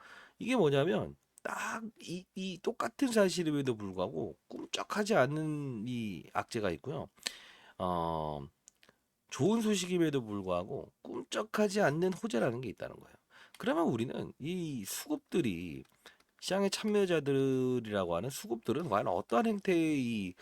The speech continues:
이 주가 롤링을 하고 있는가를 정확히 분석하게 되면 우리는 지금, 어, 이만 육백오십 원에 있는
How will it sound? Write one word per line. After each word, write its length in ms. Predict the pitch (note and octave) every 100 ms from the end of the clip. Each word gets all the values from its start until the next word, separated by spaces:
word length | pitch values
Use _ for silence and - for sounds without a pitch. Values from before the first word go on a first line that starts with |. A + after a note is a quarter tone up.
| - - - - -
이 420 | A2 G2+ D2+ D2+ - _ _ _
주가 240 | - B2+ C#3+
롤링을 440 | A2+ F3 F3+ C#3+
하고 200 | G2 F2
있는가를 380 | D#2+ C#2 C#2 D#2
정확히 320 | - C3+ D3+
분석하게 520 | B2+ G2 G#2 F#2+ D#2+
되면 360 | D2+ A2 D#3 C2+
우리는 320 | G#2+ F#3 G3
지금, 420 | E3+ D#3 D#3+ D3+ C#3 - - -
어, 220 | - E2+
이만 540 | F2 E3+ F3+ F3 F3 D#3+
육백오십 800 | B2+ - C#3+ - C#3+ D3 E3 D3+
원에 300 | C#3 C3+ B2+
있는 320 | A2+ D#3+